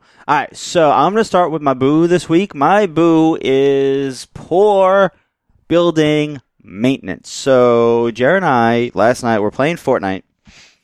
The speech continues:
and my stepson was in the shower, and he pokes his head out the door and says, "The water turned off."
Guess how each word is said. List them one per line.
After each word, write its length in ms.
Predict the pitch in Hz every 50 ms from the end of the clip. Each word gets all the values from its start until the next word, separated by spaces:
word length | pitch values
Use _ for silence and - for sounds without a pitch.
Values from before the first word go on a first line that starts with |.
| - - _ _ _
and 880 | - 110 110 107 107 107 107 107 104 107 107 104 104 104 104 104 101 95
my 360 | - 110 110 110 110 110 107 107
stepson 420 | - - 156 151 - - 156 151
was 140 | 143 131 127
in 80 | 156
the 40 | 175
shower, 520 | 165 - 143 127 120 117 117 120 120 120 - _ _ _ _ _
and 100 | - 117
he 40 | 117
pokes 240 | - 160 160 165 -
his 80 | 160
head 140 | - 151 151
out 160 | 143 139 135
the 80 | 139 120
door 260 | 120 113 113 113 113
and 140 | 113 110 107
says, 480 | - 127 120 117 113 110 110 104 - - _ _ _ _ _ _ _ _ _
"The 80 | 147 147
water 280 | 165 170 175 165 156
turned 260 | 143 - 147 135 123 120
off." 360 | 110 98 85 76 - _